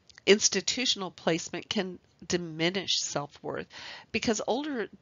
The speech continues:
adults are going to start feeling rejected and isolated or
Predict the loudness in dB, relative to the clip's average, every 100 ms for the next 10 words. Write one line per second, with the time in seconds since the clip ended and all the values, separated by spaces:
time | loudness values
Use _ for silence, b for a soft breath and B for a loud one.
0 | -2 0 0 -2 -2 -4 -4 -6 -2 0
1 | 2 0 -2 0 2 2 0 -8 -6 -2
2 | -2 -2 -2 0 0 -2 -2 0 6 6
3 | 6 4 6 6 4 2 0 -2 -4 -2
4 | -4